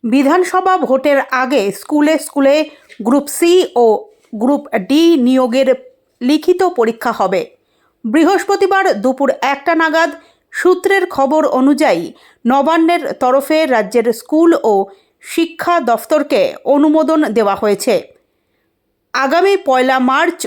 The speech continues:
গ্রুপ সি ও আটই মার্চ গ্রুপ ডি নিয়োগের লিখিত পরীক্ষা নেওয়া হবে। পরীক্ষা নেবে স্কুল সার্ভিস কমিশন। মোট ষোলো লক্ষেরও বেশি পরীক্ষার্থী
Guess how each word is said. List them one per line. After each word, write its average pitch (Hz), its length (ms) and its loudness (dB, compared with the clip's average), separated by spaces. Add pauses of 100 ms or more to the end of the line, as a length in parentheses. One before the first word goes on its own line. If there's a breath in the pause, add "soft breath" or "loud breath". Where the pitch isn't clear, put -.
গ্রুপ 233 280 -2
সি 339 240 0 (280)
ও 208 100 2 (760)
আটই 302 380 0
মার্চ 202 320 0 (140)
গ্রুপ 254 280 0 (240)
ডি 285 160 2 (140)
নিয়োগের 262 500 2 (360 loud breath)
লিখিত 302 380 2 (180)
পরীক্ষা 269 440 0
নেওয়া 214 260 0
হবে। 214 300 0 (640)
পরীক্ষা 262 360 0
নেবে 285 240 2 (100)
স্কুল 320 400 0
সার্ভিস 277 500 0
কমিশন। 220 480 -2 (640)
মোট 233 260 2 (180)
ষোলো 330 380 2
লক্ষেরও 285 580 0 (380 loud breath)
বেশি 302 420 2
পরীক্ষার্থী 330 760 -2